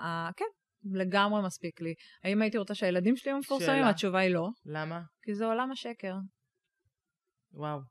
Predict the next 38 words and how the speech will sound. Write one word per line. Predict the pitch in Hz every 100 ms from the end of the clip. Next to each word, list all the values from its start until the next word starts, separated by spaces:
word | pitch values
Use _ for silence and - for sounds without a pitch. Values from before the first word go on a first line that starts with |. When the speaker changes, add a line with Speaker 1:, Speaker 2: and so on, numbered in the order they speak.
| -
Speaker 1:
זה | 190
עולם | 202 214
רע | 196 196
מאוד. | 202 170 165 160 _ _ _ _ _ _ _ _ _ _ _ _ _ _ _ _ _ _ _ -
תשמעי, | - 202 156 _ _ _ _ _ _ _ _ _ _ -
יש | 185 247 320
את | 370 -
האנשים... | 202 180 175 175 - - 262 247 339 _ _ _ _ _ _ _ _ _ _ _ _ _ -
אוקיי, | 190 165
בואי | 165 214
נסייג | 214 190 180 165 151
את | 151
זה. | - _ - - - _
Speaker 2:
לא, | -
Speaker 1:
יש | 247 262
Speaker 2:
אל |
Speaker 1:
את | 440
Speaker 2:
תסייגי, | 339 247
Speaker 1:
ה- | 226 165
Speaker 2:
דווקא | 202 - 320
אני | 247
אוהבת | 262 -
את | 349
זה, | 180
כי | 156 175
את | -
כאילו | 208 208
Speaker 1:
לא. | 175
Speaker 2:
אומרת | 320 370 226 190
משהו | 240 202 196 196 165 233
Speaker 1:
לא, | 294 285 226
אבל | 233
יש | 285
Speaker 2:
שאת, | 240 226 233
Speaker 1:
משהו. | 214
Speaker 2:
שאת, | 240 220 220 220
אה, | 208 202
נוג-, | 202